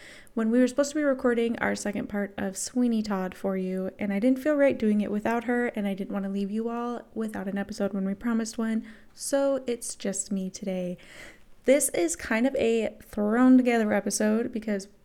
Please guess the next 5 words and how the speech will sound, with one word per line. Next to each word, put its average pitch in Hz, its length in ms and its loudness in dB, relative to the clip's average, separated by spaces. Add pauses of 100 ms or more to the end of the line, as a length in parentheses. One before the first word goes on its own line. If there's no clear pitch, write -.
(380)
as 214 220 -2
I 208 100 -2
said, 320 460 -2 (180)
unplanned. - 580 2 (600)
But, - 480 -4